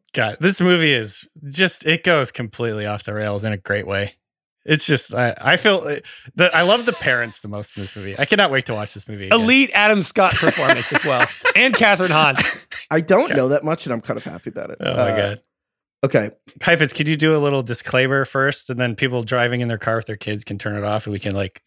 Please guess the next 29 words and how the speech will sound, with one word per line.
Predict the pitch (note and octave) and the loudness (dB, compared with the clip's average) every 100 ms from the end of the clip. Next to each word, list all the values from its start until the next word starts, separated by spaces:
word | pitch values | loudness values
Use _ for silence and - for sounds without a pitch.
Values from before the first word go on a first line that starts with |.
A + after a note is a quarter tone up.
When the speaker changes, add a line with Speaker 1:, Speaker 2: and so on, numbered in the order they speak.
| - | -4
Speaker 1:
insert | A2 G2+ - G#2 | -2 -2 -4 -2
it | G#2 | 0
at | G#2 | -2
the | - | -4
beginning | F#2+ G2+ G2 | -6 -4 -4
of | G#2 | -6
this, | G#2 - A2 A2 - _ | -8 -10 -12 -12 -14 _
this | A2 | -8
segment? | - A2+ A2+ A2+ - D3+ | -4 -4 -2 -6 -4 0
Speaker 3:
Yeah, | D3 B2 | 2 4
I'm | D#3 | 0
just | E3 | 2
gonna, | G3 | 0
I'll, | D3 D3+ E3+ | 2 0 0
I'll | E3 | -2
do | D#3+ G#3 | 0 0
this | G3 | 0
right | F3+ C#3+ | 2 0
now. | C3+ B2 | 0 2
Um, | C3 C3 | 2 0
parents, | - E3+ E3+ C#3 - - | 0 2 2 0 -6 -4
if | C#3 - | -4 0
you | D3+ F3+ | 2 4
are | F3+ F3 | 4 4
Speaker 1:
<laughs> | E3 D#3 - - - - | 2 -2 -8 -2 -2 2
Speaker 3:
listeners | E3 - F3+ D#3 | 0 2 0 0
with | E3 | -2
your | D3+ | -4
children, | C3+ E3 D3 C#3+ C3 A2+ | 0 2 2 2 2 0